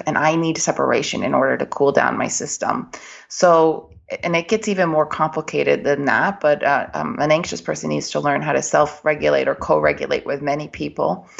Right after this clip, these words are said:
in order to develop the neural plasticity to self-soothe. And the avoidant person needs to learn how to be vulnerable and start to co-regulate in healthy ways and let people in.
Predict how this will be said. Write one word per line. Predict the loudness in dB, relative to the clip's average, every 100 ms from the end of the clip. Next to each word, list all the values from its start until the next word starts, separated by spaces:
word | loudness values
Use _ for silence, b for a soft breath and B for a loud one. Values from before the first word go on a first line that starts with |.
| B B 2
in | 4
order | 6 4
to | 0
develop | -2 0 0 -2
the | -4
neural | -2 -2 -2
plasticity | -4 -6 -6 -8 -6 -6 -4 -6
to | -6 -4 0 0
self-soothe. | 0 2 0 0 -4 -2 -2 -6 -12 B B B B -8
And | -2
the | 4
avoidant | 4 4 4 2
person | -2 -4 -4
needs | -4 -2
to | -2
learn | 0 -2
how | -2
to | -2
be | -2
vulnerable | 2 4 6 4 0 -6 -8 b b b b _ _
and | -6
start | 0 0 0
to | -4
co-regulate | 0 2 4 2 -2 -6 -6 -6 -8
in | -6
healthy | -4 -2 -2 -2 0
ways | 4 4 2
and | 0
let | -2 -4 -8
people | -12 -2 -2 -2 0
in. | 2 2 -2